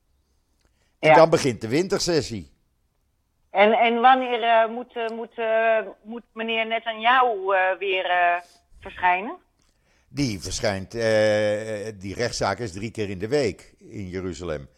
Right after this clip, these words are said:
Speaker 1: En hij
Speaker 2: Ja.
Speaker 1: verschijnt in die rechtszaak op het moment als er een belangrijke getuige, eh, gaat spreken. Wat doet hij dan?
Speaker 2: Ja.
Speaker 1: Dan komt hij die rechtszaak binnen voor een uur.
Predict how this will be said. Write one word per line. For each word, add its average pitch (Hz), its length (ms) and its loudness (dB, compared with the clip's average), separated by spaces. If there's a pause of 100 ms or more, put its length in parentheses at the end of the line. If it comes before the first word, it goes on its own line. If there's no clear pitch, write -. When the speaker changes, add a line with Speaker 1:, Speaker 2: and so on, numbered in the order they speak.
(400)
Speaker 1:
En 98 200 -12
hij 117 200 2
Speaker 2:
Ja. 156 60 0
Speaker 1:
verschijnt 113 640 -4
in 110 160 -12
die 98 120 -8
rechtszaak 98 680 -4
op 107 120 -6
het 87 120 -12
moment 101 480 -10
als 107 200 -4
er 98 100 -10
een 104 120 -10
belangrijke 107 880 -2 (280)
getuige, 120 880 0
eh, 90 420 -4
gaat 92 160 -4
spreken. 82 480 -8 (520)
Wat 113 160 0
doet 170 140 2
hij 175 100 -6
dan? 104 120 4
Speaker 2:
Ja. 117 280 -4
Speaker 1:
Dan 117 240 -2
komt 143 220 -8
hij 123 80 -8
die 101 160 -6
rechtszaak 117 520 0
binnen 101 280 0
voor 131 200 -2
een 131 160 -4
uur. 151 200 -2